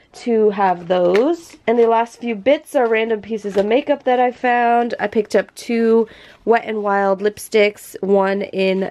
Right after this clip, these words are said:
dark wine and the other in hot red. I just picked these up because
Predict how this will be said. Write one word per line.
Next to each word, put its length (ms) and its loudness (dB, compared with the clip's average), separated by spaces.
dark 420 -2
wine 400 0
and 320 -4
the 140 -8
other 180 0
in 340 0
hot 280 -4
red. 380 -2
I 120 0
just 200 -6
picked 220 -4
these 200 0
up 180 0
because 540 -4